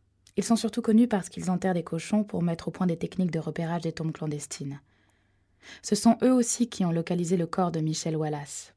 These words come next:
près de vingt ans après sa disparition dans le Colorado. « Michel Wallace ? »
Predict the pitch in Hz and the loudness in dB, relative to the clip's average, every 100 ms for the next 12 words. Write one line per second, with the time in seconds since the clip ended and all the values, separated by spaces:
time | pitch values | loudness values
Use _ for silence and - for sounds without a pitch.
0 | - - 160 165 156 190 180 160 180 165 | -8 -4 -2 -2 -2 -2 -2 -4 -6 -6
1 | 156 - 156 151 170 156 143 151 147 147 | -6 -6 -6 -6 -4 -4 -4 -6 -6 -8
2 | 143 - _ _ _ _ _ _ _ _ | -12 -16 _ _ _ _ _ _ _ _
3 | _ _ _ _ _ _ _ 196 185 - | _ _ _ _ _ _ _ 0 0 -2
4 | 254 247 196 190 302 - - - | -2 0 0 0 -4 -10 -16 -16